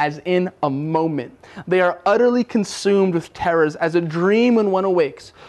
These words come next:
So, Lord, when you awake, you shall despise their image."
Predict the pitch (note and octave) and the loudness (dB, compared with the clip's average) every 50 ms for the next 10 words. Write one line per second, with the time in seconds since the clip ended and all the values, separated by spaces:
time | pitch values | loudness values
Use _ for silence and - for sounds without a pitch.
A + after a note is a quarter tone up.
0 | - _ - - - - A3+ A3+ C4+ C4+ A#3 G#3+ G#3 G#3+ A3 G#3 G3 F3+ E3+ E3+ | -20 _ -18 -6 -2 0 2 2 2 2 2 2 2 4 2 2 2 0 0 -2
1 | E3+ F3+ G#3 A3 G#3 G3 F3+ F3 F3+ F#3+ F#3+ - - F#3+ F#3 - G3+ F3+ E3+ E3+ | -2 0 2 4 4 4 2 2 0 0 0 -4 -8 -8 -6 -2 -2 -2 -2 -4
2 | - - - - - F#3 F#3+ G#3 G#3+ G#3+ G3 E3+ D#3+ F3 F3 F3 F3 - G3 F#3+ | -8 -10 -6 -2 0 2 2 2 2 2 0 0 0 0 0 -2 -2 -4 -4 -2
3 | F3 D#3 D3 C#3+ - | -2 -2 -4 -4 -8